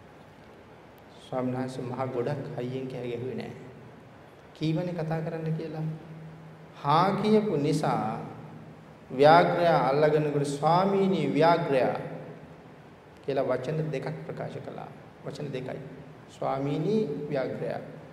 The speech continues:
ඒ වෙලාවේ අනික් ස්වාමීන් වහන්සේලා අවදි වුණා. භාවනා ආසන වලින් නැගිටලා මේ අතේ තියෙන හැර-, සැරමිටි, අ, විවිධ පොළු කෑලි, ගල් කැට අරගෙන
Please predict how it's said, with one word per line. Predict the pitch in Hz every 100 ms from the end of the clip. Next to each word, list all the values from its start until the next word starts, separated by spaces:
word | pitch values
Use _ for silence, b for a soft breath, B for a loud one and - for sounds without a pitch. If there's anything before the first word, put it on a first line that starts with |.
| - - - - - - - - - - - - -
ඒ | 151
වෙලාවේ | 170 185 185 170
අනික් | 139 147
ස්වාමීන් | 143 135 131 127
වහන්සේලා | 127 127 139 127
අවදි | 120
වුණා. | 117 107 104 - - - - - - - - - - - - - - - 131
භාවනා | 135 143 139 127
ආසන | 131 139 139
වලින් | 127 123 123
නැගිටලා | 120 120 123 127 160 - - - - -
මේ | 147 123 -
අතේ | 135 127 135
තියෙන | 131 127 123
හැර-, | 120 120 127 123 -
සැරමිටි, | - 131 131 127 127 175 - - - - - - - - -
අ, | - 139
විවිධ | 131 139 139 139 -
පොළු | 139 135
කෑලි, | 135 135 131 131 - - - -
ගල් | 120 127 127
කැට | 131 127
අරගෙන | 120 123 135